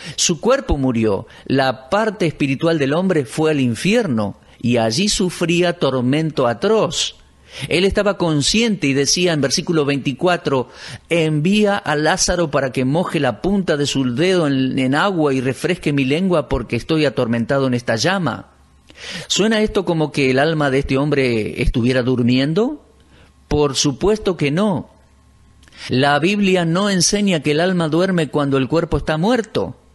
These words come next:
La Biblia lo deja bien en claro, queridos amigos,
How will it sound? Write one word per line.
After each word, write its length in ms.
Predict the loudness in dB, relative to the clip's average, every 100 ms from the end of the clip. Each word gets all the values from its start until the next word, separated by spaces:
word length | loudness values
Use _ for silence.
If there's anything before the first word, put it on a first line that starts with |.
| _ -18 -10 -2
La 240 | 2 2
Biblia 420 | 2 0 2 2
lo 160 | 2 2
deja 240 | 2 0
bien 180 | 0 2
en 120 | 0
claro, 600 | 2 2 2 2 -2 -6 -6
queridos 420 | -2 0 2 2
amigos, 580 | 0 0 0 0 -2 -8